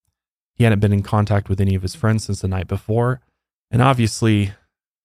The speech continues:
this just sent Lisa into a complete panic, and she knew immediately that something was very wrong. At eleven forty-two, Lisa called the police and reported Josh missing.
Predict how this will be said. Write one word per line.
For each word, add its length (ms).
this 160
just 180
sent 220
Lisa 240
into 280
a 40
complete 420
panic, 400
and 160
she 160
knew 280
immediately 720
that 180
something 320
was 120
very 260
wrong. 460
At 100
eleven 280
forty-two, 600
Lisa 280
called 240
the 60
police 340
and 100
reported 340
Josh 340
missing. 460